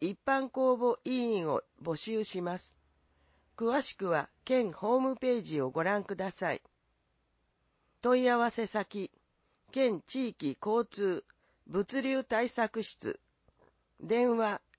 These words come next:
零九七、五零六、二一五三。詳細のキューアールコードがあります。三、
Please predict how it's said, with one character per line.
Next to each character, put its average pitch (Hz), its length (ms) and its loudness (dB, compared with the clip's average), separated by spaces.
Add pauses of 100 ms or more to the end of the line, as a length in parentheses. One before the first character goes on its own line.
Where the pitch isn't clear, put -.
(100)
零 247 280 2
九 240 320 0
七、 165 400 0 (360)
五 247 300 4
零 240 300 2
六、 156 420 -2 (380)
二 254 340 0
一 185 240 -6
五 190 240 -2
三。 175 340 -4 (1200)
詳 254 320 2
細 247 260 0
の 226 180 0
キ - 180 -8
ュ 254 180 2
ー 247 120 4
ア 240 40 4
ー 240 40 2
ル 233 120 -4
コ 233 220 -2
ー 214 40 -2
ド 170 140 -2
が 147 180 0
あ 147 60 0
り 143 140 -4
ま 143 180 -6
す。 - 160 -20 (2500)
三、 233 420 -2